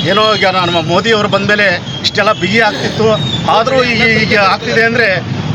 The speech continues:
ಒಂದ ನಾವೆಲ್ಲ ಯೋಚನೆ ಮಾಡಬೇಕು. ಅಕಸ್ಮಾತ್ ನಮ್ಮ ದೇಶ ರಾಹುಲ್ ಗಾಂಧಿ ಅಂತ ನೀತ್ಲಾಂಡಿಗಳ ತಕ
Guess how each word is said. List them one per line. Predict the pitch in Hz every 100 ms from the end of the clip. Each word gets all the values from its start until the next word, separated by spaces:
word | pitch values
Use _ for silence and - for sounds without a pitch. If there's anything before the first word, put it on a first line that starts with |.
| -
ಒಂದ | 190 233 220 196 180 175
ನಾವೆಲ್ಲ | 175 220
ಯೋಚನೆ | 220 220 240
ಮಾಡಬೇಕು. | 226 220 214
ಅಕಸ್ಮಾತ್ | 202 220 - 214 226 233 220 185 - - - - - 165
ನಮ್ಮ | 185
ದೇಶ | 208 220
ರಾಹುಲ್ | 233 185 180 220 226
ಗಾಂಧಿ | 226 214 226
ಅಂತ | 220 - 220 208 180 - - -
ನೀತ್ಲಾಂಡಿಗಳ | 208 226 226 220 226
ತಕ | 214 226